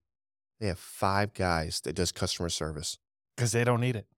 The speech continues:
Speaker 1: Exactly. That's the point I was trying to make,
Speaker 2: Those
Speaker 1: man.
Speaker 2: guys are probably have a ping pong table in their,
Speaker 1: Yeah.
Speaker 2: in their little call
Speaker 1: Like,
Speaker 2: center.
Speaker 1: can you imagine?
Speaker 2: That's what they do.
Speaker 1: Can you imagine, like, is that, is that the phone?
Speaker 2: They don't recognize the sound.
Speaker 1: Oh, shit. I gotta get the phone real quick. Let me get the phone.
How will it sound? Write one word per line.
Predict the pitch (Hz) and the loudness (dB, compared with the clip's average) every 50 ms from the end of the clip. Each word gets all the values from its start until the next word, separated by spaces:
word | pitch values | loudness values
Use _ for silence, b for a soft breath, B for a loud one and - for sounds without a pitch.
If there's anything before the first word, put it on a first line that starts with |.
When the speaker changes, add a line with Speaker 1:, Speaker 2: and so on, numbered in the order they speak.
| _ _ - | _ _ -10
Speaker 1:
Exactly. | 98 92 90 - - 92 90 90 - - 90 85 - - | -8 -4 -2 2 2 2 2 2 -2 -6 -8 -6 0 4
That's | 113 135 147 - | 6 6 6 4
the | - 170 151 | 2 0 0
point | - - 143 135 123 120 | 4 4 4 6 6 6
I | |
was | 107 98 - | 4 2 2
trying | - 104 95 | 0 0 0
to | 92 87 | 0 0
make, | 90 85 127 | 0 2 4
Speaker 2:
Those | 156 175 151 | 4 4 6
Speaker 1:
man. | - | 6
Speaker 2:
guys | 175 160 147 143 | 6 6 6 4
are | 131 | 2
probably | - 147 151 143 139 139 | 6 8 8 8 8 6
have | 139 127 135 131 | 4 2 2 2
a | 117 | 2
ping | - 143 139 131 | 2 2 2 4
pong | 110 123 117 113 107 | 4 2 0 0 0
table | - 117 113 113 110 110 - | -2 0 2 2 2 0 0
in | 120 117 117 113 | 0 0 2 2
their, | 117 110 107 104 - _ _ _ _ - | 2 2 2 -2 -4 _ _ _ _ 0
Speaker 1:
Yeah. | 127 135 120 95 - _ _ _ _ _ - | 0 0 0 0 -4 _ _ _ _ _ -8
Speaker 2:
in | 120 117 | -4 0
their | 113 110 110 | 0 0 2
little | 110 113 110 107 | 2 2 0 0
call | - - - 113 104 - - | -2 -2 -4 -2 0 6 8
Speaker 1:
Like, | 131 127 101 101 | 8 8 8 6
Speaker 2:
center. | 95 - - - | -4 -6 -4 2
Speaker 1:
can | 151 151 | 6 6
you | 160 | 8
imagine? | 160 151 156 151 127 | 10 10 8 8 8
Speaker 2:
That's | - 160 | 6 6
what | 135 120 - | 4 2 2
they | 113 107 | 0 -2
do. | 98 98 90 | 0 -2 -2
Speaker 1:
Can | - 143 143 | 2 4 4
you | 143 | 6
imagine, | 143 143 139 147 143 | 6 6 6 6 6
like, | 123 101 90 - - _ _ _ _ _ _ _ _ _ - | 6 6 4 2 -4 _ _ _ _ _ _ _ _ _ -14
is | 90 - | -8 -8
that, | - - _ _ _ _ _ _ _ _ _ _ - | -8 -8 _ _ _ _ _ _ _ _ _ _ -10
is | 92 95 | -2 -2
that | 143 - | -2 0
the | - | -2
phone? | - - - 98 139 175 - _ _ _ _ _ _ _ _ _ - | -6 -4 -4 -4 -4 -6 -10 _ _ _ _ _ _ _ _ _ -2
Speaker 2:
They | 135 | 2
don't | 139 147 143 | 4 6 8
recognize | 147 147 - 143 131 127 113 | 8 6 6 4 2 2 2
the | 107 | -2
sound. | - - 160 139 107 | -2 -2 0 0 0
Speaker 1:
Oh, | |
shit. | 92 - - - - - - 131 - - | 0 0 -2 -2 -2 0 0 0 0 0
I | 110 | 0
gotta | 123 113 | 0 0
get | 107 101 | 0 0
the | - 87 | -2 -2
phone | - - 92 82 | 0 2 2 2
real | 80 | 2
quick. | 78 - 92 76 | -2 -4 -4 -2
Let | - | -2
me | 131 | -2
get | 127 110 | 0 -2
the | 98 | -4
phone. | - - - | -4 -6 -6